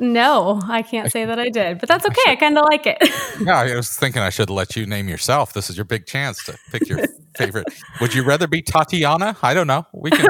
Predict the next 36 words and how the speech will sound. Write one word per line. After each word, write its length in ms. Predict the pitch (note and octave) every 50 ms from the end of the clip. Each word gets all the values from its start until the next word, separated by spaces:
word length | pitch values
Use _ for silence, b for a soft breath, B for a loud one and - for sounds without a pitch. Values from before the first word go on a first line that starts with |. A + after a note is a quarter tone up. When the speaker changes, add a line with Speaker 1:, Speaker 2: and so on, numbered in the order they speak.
| D#4+ C4
Speaker 1:
<laughs> 200 | A3+ A3+ - -
I'm 1000 | D4 - - - C#4 A#3+ - _ _ _ _ - B4+ C5+ B4 G#4+ - F4+ G4+ A4+ A4
Speaker 2:
we'll 100 | G#4+ G#4
Speaker 1:
fine 100 | C#4 C4
Speaker 2:
stick 60 | B3 A#3+
Speaker 1:
with 140 | A#3+ G3+ -
Becky. 380 | A3 G3+ G3 - A3+ G#3+ A#3+ -
It's 220 | - E4+ E4 -
good. 300 | - - B3+ A3+ A3+ -
It's 100 | - -
Speaker 2:
All 200 | - - D#4 C#4
right. 80 | - -
Speaker 1:
easy. 340 | C4+ D4 - - - D4 - -
<laughs> 20 | _ _ _ _ _ _ _ B B B B B B B B B B B B B B B B B B B B -
Speaker 2:
So 180 | - - F#3
where 240 | F3+ F#3+ A3+ C#4 D#4
do 80 | C4+ B3
we 100 | G3+ C#3+
start? 600 | - - - - - C3+ D3 C3+ G#2+ - - -
Uh, 360 | A#2+ A#2+ A#2 A2 A2+ A2+ G#2 G2
we 120 | B2 D3
want 360 | E3 F3 F3+ F3+ E3+ C#3 - -
the, 320 | B2+ A#2+ A2+ A2+ A2+ G2 B B B B B
the 80 | C3+
listeners 420 | A#2 A#2+ C#3 C#3 - - A#2+ G2+ -
to 60 | -
kinda 260 | - - C#3 D3 C#3+ G2+
understand 840 | D2 G#2+ G#2 G2+ F#2+ - - - - G#2 G#2+ A2+ A#2 G#2+ G2 - - B B B B
from, 600 | B - - - A2 A2 G#2+ G2+ G2+ G2 F#2 F#2+ G2 b b b b b b
from 300 | - - - - G#2 G2+
your 320 | F#2+ F2 G2 G2+ A2 B2 -
perspective, 720 | - G#2 G2+ - - - A2 A2 _ - A2+ G#2+ A2+ A#2 A2+
and 180 | F#2+ F2 - B B B B B B B B B
possibly 500 | - G2+ G2+ G2+ - - F2+ - G#2 G#2
that'll 400 | G2 G#2+ G#2+ G2+ G#2 F#2+ F2+ F2+ F#2 F2
reflect, 720 | F2+ F2 - - - G#2 G2 A2 A2+ _ - - -